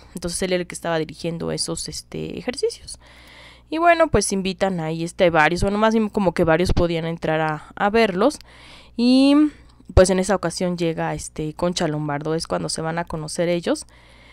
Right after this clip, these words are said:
Pero bueno, pues fue algo fortuito, porque la razón por la que fue ella ahí,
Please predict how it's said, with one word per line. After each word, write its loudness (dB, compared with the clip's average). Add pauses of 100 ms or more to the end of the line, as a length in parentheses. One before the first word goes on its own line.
(320)
Pero 6
bueno, 6
pues -4
fue 4
algo 6
fortuito, 4
porque -2
la 6
razón 4
por 4
la 0
que -8
fue -2
ella -2
ahí, -4